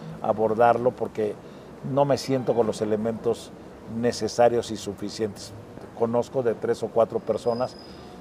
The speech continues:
que lo que podrían lograr es una buena contienda, porque, ojo, Juan, algún día yo les decía a mis paisanos de San Luis Potosí que qué feo es votar por el menos peor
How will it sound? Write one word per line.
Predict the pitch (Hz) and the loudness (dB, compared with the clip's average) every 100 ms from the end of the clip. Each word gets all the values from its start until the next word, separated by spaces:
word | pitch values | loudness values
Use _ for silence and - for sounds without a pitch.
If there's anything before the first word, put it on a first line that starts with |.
| - - - - | -18 -16 -16 -10
que | - | -2
lo | 127 123 | 0 0
que | 135 | 0
podrían | 127 127 147 151 | 0 2 2 2
lograr | 127 131 139 | 4 4 4
es | - | 0
una | 131 | -4
buena | 113 123 | -2 0
contienda, | 117 104 101 107 101 | -2 -4 -4 -4 -2
porque, | - 107 127 117 - | -4 -4 -6 -4 6
ojo, | 180 175 131 - - | 6 8 4 4 0
Juan, | 120 110 92 - - - - - - - - - - - | 4 4 4 -8 -16 -16 -16 -18 -18 -18 -16 -16 -12 0
algún | 143 175 226 | 0 4 4
día | 202 208 | 6 6
yo | 190 | 8
les | 175 143 | 6 2
decía | 123 147 | 2 2
a | |
mis | 151 123 | 2 0
paisanos | - 98 107 208 185 131 120 | -2 -2 6 6 6 2 2
de | 180 | 2
San | 120 117 | 2 2
Luis | 156 - | 2 0
Potosí | - 131 110 - 107 104 - - - - - - - - - - - | 0 0 0 -2 -4 -4 -12 -16 -16 -16 -18 -18 -16 -16 -16 -12 -4
que | 143 | -2
qué | - 180 | 2 0
feo | - 180 180 | 2 2 4
es | 151 | 2
votar | 139 123 110 147 139 | 0 0 6 6 6
por | 143 | 2
el | 120 113 | 0 0
menos | 127 131 127 107 | -2 -2 -4 -4
peor | 123 117 117 | 2 6 6